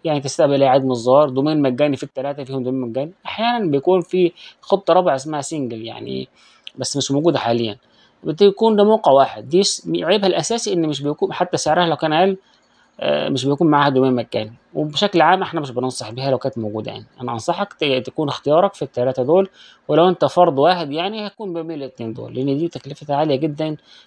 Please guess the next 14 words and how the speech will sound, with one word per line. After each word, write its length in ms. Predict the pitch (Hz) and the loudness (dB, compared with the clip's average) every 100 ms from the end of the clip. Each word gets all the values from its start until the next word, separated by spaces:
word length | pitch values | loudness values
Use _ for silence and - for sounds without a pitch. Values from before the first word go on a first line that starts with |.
| _ | _
هي 100 | 143 | -2
يعني 280 | 135 123 127 | 0 0 -4
كتير 360 | - - 160 123 | -4 2 4 4
عليك، 320 | 120 143 139 _ - | 4 2 0 _ -10
بس 180 | 131 - | -8 -6
طبعًا 300 | 151 131 135 | -2 -2 0
هي 160 | 151 | 0
ممتازة 440 | 143 143 196 156 131 | 0 0 0 0 -2
أكيد، 200 | 147 - _ 120 | -8 -14 _ -16
يعني 400 | 117 110 127 147 | -12 -8 0 2
أفضل 300 | 147 139 135 | 2 2 2
مميزات 420 | 131 131 135 139 | 2 2 0 -2
ممكنة 300 | 127 - 139 | -6 -4 -4
يعني. 180 | 113 | -4